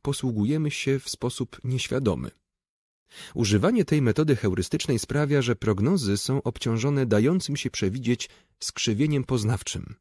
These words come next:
błędem systemowym. Innym razem zastanawialiśmy się z Amosem nad odsetkiem rozwodów wśród profesorów naszej uczelni. Zauważyliśmy, że kiedy zadajemy sobie takie pytanie,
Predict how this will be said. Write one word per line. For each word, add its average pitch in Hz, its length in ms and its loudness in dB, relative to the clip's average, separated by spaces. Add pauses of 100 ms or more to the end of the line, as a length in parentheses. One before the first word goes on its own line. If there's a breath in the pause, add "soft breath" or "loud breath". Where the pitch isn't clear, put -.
(320)
błędem 104 560 2
systemowym. 104 680 -4 (1500 loud breath)
Innym 220 320 6
razem 165 300 2
zastanawialiśmy 117 720 0
się 113 120 -2
z 101 120 -4
Amosem 123 500 0
nad 107 260 0
odsetkiem 139 640 -4
rozwodów 110 760 0
wśród - 280 -4
profesorów 123 600 -2
naszej 139 240 -2
uczelni. - 540 -6 (1040 soft breath)
Zauważyliśmy, 113 800 2
że 127 180 2
kiedy 113 280 0
zadajemy 98 460 2
sobie 104 220 0
takie 113 220 -2
pytanie, 95 480 -2